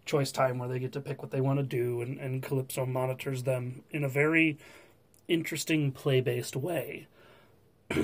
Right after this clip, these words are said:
Um, the first person that we introduce her with is Pretzel, who's really only in this episode, which kinda disappoints me 'cause I think Pretzel has a lot of potential to be a really interesting character.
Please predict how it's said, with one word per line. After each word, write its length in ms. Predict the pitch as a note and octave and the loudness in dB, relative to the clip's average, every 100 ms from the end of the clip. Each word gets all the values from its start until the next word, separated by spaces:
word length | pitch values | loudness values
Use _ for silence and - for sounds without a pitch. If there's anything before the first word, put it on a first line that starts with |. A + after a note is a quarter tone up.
| D3+ G#3+ | 2 4
Um, 360 | D#3+ C#3+ C#3+ | 4 6 4
the 80 | C3+ | 2
first 340 | - D3 C#3+ - | 2 0 0 -2
person 320 | D3 - C3 | -2 0 -2
that 120 | C#3+ | 0
we 300 | C#3 C3 B2+ | 0 2 2
introduce 580 | C3 C3 C#3+ C3 B2+ - | 0 -2 -2 0 0 2
her 120 | C#3 | 2
with 220 | C3 B2+ | 2 0
is 420 | C#3 A#2+ - - - | -4 -6 -8 -10 -2
Pretzel, 460 | G3 G#3 - - - - | 0 2 0 0 -8 -2
who's 260 | C#3 C3 | -2 0
really 260 | D3 G3+ A3+ | 6 8 8
only 320 | G3+ F3+ E3+ | 6 6 6
in 100 | D#3 | 4
this 180 | E3+ F3 | 2 2
episode, 440 | E3 G3 G#3+ A3+ - - - - - - | 0 2 2 2 -2 -20 -20 -20 -12 -2
which 180 | D3 | 2
kinda 160 | - D3+ | 4 4
disappoints 500 | C#3+ D3 C#3 C#3+ C3 | 4 0 2 2 2
me 80 | C3+ | -4
'cause 160 | C3 | 0
I 100 | C#3 C3+ | 0 0
think 280 | D3 C3+ | -2 -6
Pretzel 360 | - C#3 C#3+ C3 | -4 -4 -2 -2
has 260 | C#3 C3+ B2+ | 2 0 2
a 60 | |
lot 160 | C3+ B2+ | 2 2
of 80 | B2 | 0
potential 420 | C3 C3+ A#2+ C3 | -4 -4 -4 -2
to 60 | |
be 80 | C3 | 0
a 60 | B2 | 2
really 200 | B2+ B2 | 2 0
interesting 360 | A#2+ - C3 | -4 -4 -4
character. 440 | A#2+ C3+ A#2 - | 0 -2 -2 -10